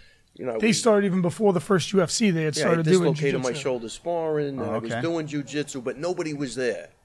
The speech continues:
Speaker 1: At, at Craig Kukak had a school in the city. There would be, like, four guys there on a Saturday, six guys. He's like,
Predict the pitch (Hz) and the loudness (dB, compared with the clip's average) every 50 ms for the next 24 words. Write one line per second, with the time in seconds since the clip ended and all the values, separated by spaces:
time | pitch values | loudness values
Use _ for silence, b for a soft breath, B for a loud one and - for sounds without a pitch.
0 | _ - - 101 104 - - 107 107 - - - 151 139 127 - - 170 160 - | _ -14 -14 -14 -12 -10 -10 -10 -10 -8 -4 -2 -2 -2 -4 -8 -12 -10 -6 -6
1 | 160 147 156 151 135 123 120 113 - - 139 135 135 127 117 113 110 - - - | -6 -4 -2 -4 -4 -4 -6 -10 -12 -10 -8 -8 -6 -8 -8 -10 -12 -12 -8 -6
2 | 156 151 143 143 139 135 127 b b b b b b _ - 127 123 117 113 135 | -6 -6 -6 -6 -8 -10 -14 b b b b b b _ -4 -4 -4 -4 -6 -8
3 | 127 120 117 107 - - - 135 131 127 113 123 113 117 110 110 104 - 107 107 | -6 -6 -8 -8 -10 -10 -6 -4 -4 -4 -4 -4 -6 -6 -6 -8 -8 -8 -8 -8
4 | 107 104 110 104 - - - 107 98 98 101 90 87 92 - - - 131 120 - | -8 -12 -12 -14 -14 -10 -8 -8 -8 -8 -10 -12 -12 -12 -12 -10 -8 -10 -10 -10
5 | - - - 98 95 90 90 92 98 98 95 - - - | -10 -10 -10 -12 -12 -14 -16 -16 -16 -18 -18 -16 -16 -16